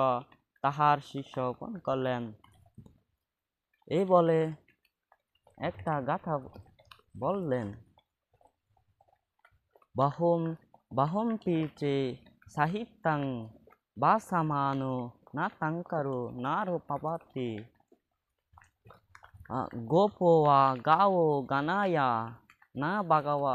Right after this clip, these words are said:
সামায়া সাহতে।" এর বলে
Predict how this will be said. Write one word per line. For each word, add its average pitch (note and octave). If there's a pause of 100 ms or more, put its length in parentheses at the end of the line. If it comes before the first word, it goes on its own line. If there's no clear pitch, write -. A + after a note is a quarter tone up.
সামায়া E3+
সাহতে।" C3+ (2250)
এর G3
বলে D#3